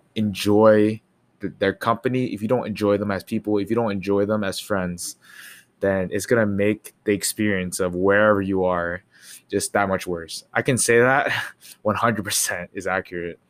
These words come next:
Let me just start out by saying right now, I'm a junior, so this is my third year in college. So next year, I already know, uh, my, what situation I'm gonna be living in, 'cause I already, um, I already signed my lease. You know, I'm gonna be living with, um,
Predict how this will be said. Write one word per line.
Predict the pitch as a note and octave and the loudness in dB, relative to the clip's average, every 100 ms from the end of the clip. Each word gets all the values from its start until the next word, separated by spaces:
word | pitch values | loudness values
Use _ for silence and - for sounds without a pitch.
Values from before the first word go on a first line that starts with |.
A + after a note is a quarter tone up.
| _ _ _ - | _ _ _ -2
Let | A#2+ | 2
me | |
just | C3+ | 2
start | - B2 | 4 4
out | |
by | A#2 | 4
saying | A2 A#2 A2 A2 | 4 2 0 -2
right | G#2+ A2 | -2 0
now, | A2+ A2+ | 2 2
I'm | F#2 G#2+ | 2 0
a | |
junior, | G2+ D3 D#3+ E3 D#3+ - _ _ | 2 2 4 2 0 -8 _ _
so | - - A2 G#2+ G2+ F#2+ F#2 F2+ - _ _ - | -10 2 6 6 6 4 0 -4 -10 _ _ -4
this | A#2 | -2
is | B2 | 0
my | A2 F#2+ | -2 0
third | G#2+ A2+ | 0 2
year | A#2+ | 0
in | A#2+ | 0
college. | C3+ C3+ C3+ C3 - | 2 4 4 0 -6
So | - G#2 G2+ F#2+ | 0 2 4 2
next | G2 C#3 - | 0 0 2
year, | E3 | 2
I | A#2 | 4
already | B2 A#2+ | 4 2
know, | A2 A2 A2+ | 2 2 2
uh, | G2+ G2 | 0 -4
my, | G2 F#2+ F2+ - _ _ | -4 -4 -6 -16 _ _
what | G#2 G#2 | -2 -2
situation | - G#2 G#2+ G2+ G#2 | -4 -2 -4 -2 -6
I'm | |
gonna | G2 F#2+ | -6 -6
be | G2 | -4
living | G#2 A2 | -4 -4
in, | A2 | -6
'cause | G2 | -4
I | G2+ | -2
already, | G2+ G2 F#2+ | 0 -2 -4
um, | F#2+ F2+ E2+ E2 _ _ _ _ _ _ _ - - - - _ | -6 -6 -8 -14 _ _ _ _ _ _ _ -20 -20 -20 -20 _
I | - | 2
already | A2 G#2 | 4 4
signed | G2 - A2 | 2 2 2
my | G2 | 2
lease. | F#2+ A#2 A2+ | 2 2 0
You | - | -2
know, | G2 | -2
I'm | F#2 G2+ | -2 -2
gonna | G#2+ | -2
be | G2 | 0
living | G2 G#2 G2 G2+ G2+ | 2 2 2 -2 -2
with, | F#2+ F#2 - - | -2 -2 -6 -8
um, | F#2 F2+ F2+ | -6 -6 -10